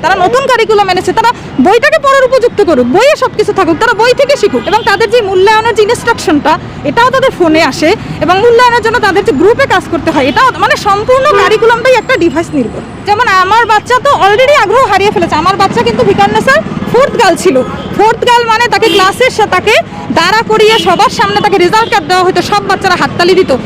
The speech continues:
এটা তার জন্য একটা উৎসাহ ছিল যে আমি আরো ভালো করব এবং আমাকে আরো সবাই ভালো বলবে।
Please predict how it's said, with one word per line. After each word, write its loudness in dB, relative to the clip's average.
এটা 0
তার 0
জন্য 0
একটা 0
উৎসাহ 2
ছিল 0
যে 0
আমি -2
আরো 0
ভালো 0
করব 0
এবং 2
আমাকে 2
আরো 2
সবাই 2
ভালো 0
বলবে। 0